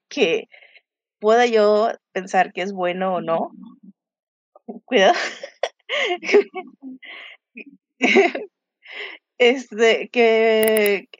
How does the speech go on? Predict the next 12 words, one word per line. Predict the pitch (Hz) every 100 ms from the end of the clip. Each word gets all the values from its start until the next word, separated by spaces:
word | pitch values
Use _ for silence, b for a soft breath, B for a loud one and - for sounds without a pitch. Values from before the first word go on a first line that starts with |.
| - _
que | 226 214 208 214 214 208 _ _ -
pudiera, | 240 226 233 240 262 262 247 220 196 185 180 180 175 175 - _
no | 208 226
sé, | - 220 -
acarrear | 214 220 214 220 214 220
algún | 247 226 233
tipo | 233 - 262
de | 254 214 190 - _ -
punto | 214 208 233
de | 214
vista | 190 196 226 214 233 - _ _ _ _ _ _ _ _ _ _
como | - 190 180 165 160 147